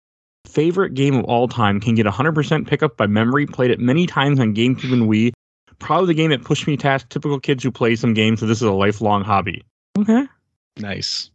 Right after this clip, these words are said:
Speaker 1: Uh, hey,
Speaker 2: I
Speaker 1: I
Speaker 2: can
Speaker 1: can,
Speaker 2: totally
Speaker 1: I mean,
Speaker 2: see
Speaker 1: this
Speaker 2: that.
Speaker 1: game didn't do it for me 'cause I kept stopping, but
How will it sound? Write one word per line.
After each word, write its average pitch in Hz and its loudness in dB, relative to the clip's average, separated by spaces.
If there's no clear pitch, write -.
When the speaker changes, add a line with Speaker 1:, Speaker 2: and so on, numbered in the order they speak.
Speaker 1:
Uh, - -4
hey, 123 0
Speaker 2:
I 117 -6
Speaker 1:
I 131 -2
Speaker 2:
can - -4
Speaker 1:
can, 160 0
Speaker 2:
totally 104 0
Speaker 1:
I - 0
mean, 127 2
Speaker 2:
see 117 0
Speaker 1:
this 131 0
Speaker 2:
that. 90 -2
Speaker 1:
game 104 0
didn't 104 -2
do 104 -2
it 98 -4
for - -10
me 101 0
'cause - -12
I 110 -4
kept - -4
stopping, 120 -2
but 120 0